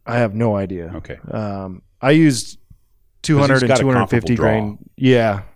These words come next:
Speaker 1: He used, he used the full bore three fifty, which,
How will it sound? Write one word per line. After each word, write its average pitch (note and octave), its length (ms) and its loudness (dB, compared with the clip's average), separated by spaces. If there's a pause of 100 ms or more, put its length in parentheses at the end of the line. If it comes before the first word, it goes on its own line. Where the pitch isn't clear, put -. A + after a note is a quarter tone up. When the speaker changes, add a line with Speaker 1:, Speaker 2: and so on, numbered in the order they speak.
(460)
Speaker 1:
He F3 180 -2
used, D3+ 340 4
he C#3+ 120 0
used D3 180 4
the B2 80 0
full B2+ 200 0
bore A#2+ 200 2
three A2 240 -6
fifty, G#2+ 480 -4
which, G#2 400 -8